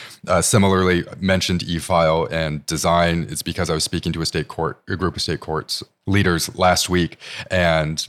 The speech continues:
most states have adopted e-filing because of the pandemic for self-represented litigants, but the interface is terrible. I mean, lawyers complain about it and they have to use it all the time. So someone who does not have a legal background, does not do this for their job, is definitely going to struggle.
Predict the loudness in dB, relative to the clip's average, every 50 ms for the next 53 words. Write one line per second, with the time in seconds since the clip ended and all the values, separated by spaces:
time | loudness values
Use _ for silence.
0 | -8 -6 -4 0 2 2 4 4 2 2 0 -2 -2 -4 -2 0 2 2 2 0
1 | -2 -2 -2 0 -2 0 0 2 2 2 2 0 -2 0 0 2 2 0 -2 -6
2 | _ _ _ _ _ _ _ _ _ _ _ _ -2 0 2 4 6 6 6 6
3 | 4 2 2 0 0 -2 -2 -2 -2 -4 -4 -2 -2 0 2 2 0 0 -2 -2
4 | -2 -2 0 0 0 0 0 0 -2 -4 -2 -2 -2 -2 -2 -2 -2 -2 -2 -2
5 | 0 0 -2 -2 -2 -6 -10 -12 -12 -12 -14 -4 _ 2 2 2 2 0 -2 -2
6 | 0 0 0 0 0 0 -2 0 -2 -6 -6 -4 -2 0 0 0 0 0 -2 0
7 | 0 0 0 -2 -4 -6 -6 -2 0 2 2 2 2 0 0 -2 -2 -2 0 2
8 | 2 2 2 4 4 2 2 2 0 -2 -2 -2 -2 -2 -2 -4 -4 -4 -2 0
9 | 0 0 0 -2 -2 0 2 2 2 2 0 -2 -6 -12 -14 -14 -10 -4 0 2
10 | 2 2 2 0 0 0 2 2 4 2 2 2 0 0 2 0 0 -2 -4 -10
11 | _ _ _ _ _ _ -4 -2 -2 0 4 4 4 4 4 4 2 2 0 0
12 | 0 0 2 0 0 0 -2 -4 -2 -2 -4 -2 0 0 0 0 -2 -4 -4 -4
13 | -6 -6 -6 -4 -4 -4 -2 -2 0 2 2 2 0 -2 -4 -8 -4 -4 -4 -4
14 | -2 -4 -4 -2 -2 -2 -2 -2 -4 -2 -2 0 0 2 2 0 0 0